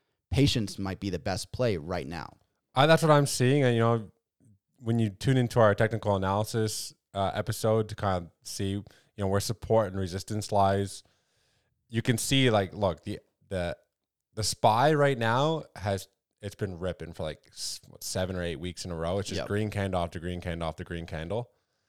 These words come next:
Speaker 2: However, every time there's a F O M C meeting minutes released or an, another C P I reading,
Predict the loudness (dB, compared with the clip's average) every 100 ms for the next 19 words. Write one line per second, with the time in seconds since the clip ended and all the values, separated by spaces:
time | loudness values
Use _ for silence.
0 | _ _ 2 6 6 4 0 0 4 4
1 | 4 2 0 -2 -4 -6 -6 0 0 0
2 | -4 -4 -4 -2 -2 -2 -2 -4 -4 -4
3 | -2 -4 -4 -6 -6 -8 -8 -4 -4 -4
4 | -6 -6 -2 0 0 -2 -4 -6